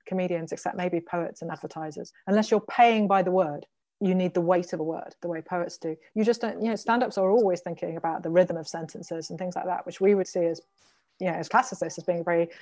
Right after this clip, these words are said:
know, compositional way of writing, you know, oral composition, all of those things. Plus, uh, stand-ups do that all the time. You know, you have to, 'cause otherwise you'll screw up the punchline.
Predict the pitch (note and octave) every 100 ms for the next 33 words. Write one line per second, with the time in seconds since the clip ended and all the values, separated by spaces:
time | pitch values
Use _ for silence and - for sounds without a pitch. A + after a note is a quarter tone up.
0 | - - F3 - F#3+ F3+ F#3 - F#3+ F#3
1 | F3+ E3+ F3 F3 F3+ E3+ E3+ F3+ E3 F3+
2 | F#3 F3+ F3+ F3 E3+ F3+ F3 F3 E3+ F3+
3 | E3+ _ _ _ _ - - C4 - G#3
4 | G3+ - - B3+ - A3 A3 G#3+ A#3 G#3+
5 | G#3+ F#3+ B3+ - G#3 _ G3+ G#3 G3 F#3
6 | A#3+ - D#3+ F3+ F#3 F#3+ F#3 - F#3 -
7 | G3 - A3+ G3 F3